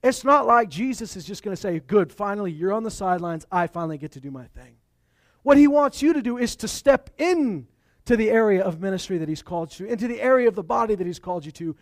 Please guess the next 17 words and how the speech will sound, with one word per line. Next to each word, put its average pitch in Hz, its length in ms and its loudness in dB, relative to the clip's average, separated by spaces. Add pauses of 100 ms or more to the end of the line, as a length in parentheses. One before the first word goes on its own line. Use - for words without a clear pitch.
(220)
but 233 160 6
let 240 200 4
him 262 260 0
do 202 140 -8
the 185 100 -4
working. 170 400 -8
Let 202 220 0
him 254 160 0
do 254 100 -4
the 208 100 0
power. 196 440 0 (240)
Let 247 180 2
him 277 160 2
supply 240 640 2
what 180 260 -4
you 220 80 -12
need. 190 420 -8